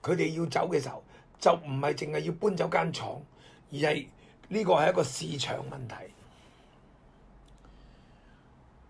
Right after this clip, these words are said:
節目做到呢度，希望大家 like、追蹤、share、訂閱課金、睇廣告，可以嘅話加入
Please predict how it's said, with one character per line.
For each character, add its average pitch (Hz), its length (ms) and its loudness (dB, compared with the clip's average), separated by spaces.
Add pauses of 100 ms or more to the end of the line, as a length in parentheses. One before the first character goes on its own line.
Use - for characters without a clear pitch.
(880)
節 214 160 0
目 175 120 2
做 165 160 -4
到 170 100 0
呢 180 140 -4
度， - 120 -12 (760)
希 202 100 0
望 160 240 0
大 151 120 -2
家 175 120 4
like、 185 420 2
追 180 140 -2
蹤、 185 160 -2
share、 135 320 0
訂 147 140 -8
閱 147 160 -8
課 170 180 -2
金、 170 180 -4
睇 151 120 -6
廣 165 120 -8
告， 151 200 -12 (360)
可 170 160 4
以 175 120 0
嘅 151 40 4
話 147 140 6
加 170 180 0
入 160 120 -2